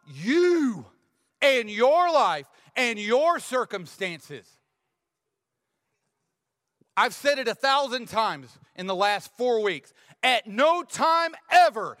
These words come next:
is God in the throne going, "What do we do next?" He knows. And if you worst case scenario it in your mind, "I lose my job, I get covid and I die," after you take your last breath,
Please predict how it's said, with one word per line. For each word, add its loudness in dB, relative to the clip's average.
is -4
God 2
in -8
the -8
throne -2
going, -4
"What -6
do -6
we -8
do -10
next?" -12
He -6
knows. -6
And -4
if -6
you -6
worst -4
case -6
scenario -2
it -4
in -8
your -6
mind, -4
"I -2
lose -4
my 0
job, 0
I -2
get -8
covid 0
and -4
I -2
die," 0
after 0
you -8
take -2
your -2
last 0
breath, 0